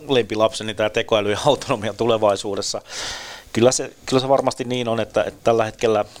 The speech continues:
ja nyt lähitulevaisuudessa kehitettävät kapean tekoälyn sovellukset, niin ne tarvitsee hiekkalaatikon rajat. Ne, niille annetaan ne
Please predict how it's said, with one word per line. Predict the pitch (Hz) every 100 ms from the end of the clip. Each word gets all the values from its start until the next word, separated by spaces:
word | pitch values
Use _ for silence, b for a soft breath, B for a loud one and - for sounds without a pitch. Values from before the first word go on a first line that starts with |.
| 107 - - - 101
ja | 104 104
nyt | - 95
lähitulevaisuudessa | 104 107 104 107 104 101 107 101
kehitettävät | - 104 98 - 104 -
kapean | 113 107 107
tekoälyn | 101 104 107 101 101
sovellukset, | 98 107 101 98 101 95 -
niin | 104 104 - B B B B B
ne | 107
tarvitsee | 120 117 117 120 107
hiekkalaatikon | 117 - 107 101 101 101
rajat. | 101 101 87 - -
Ne, | 98 -
niille | 104 98
annetaan | 107 117 113 107
ne | 107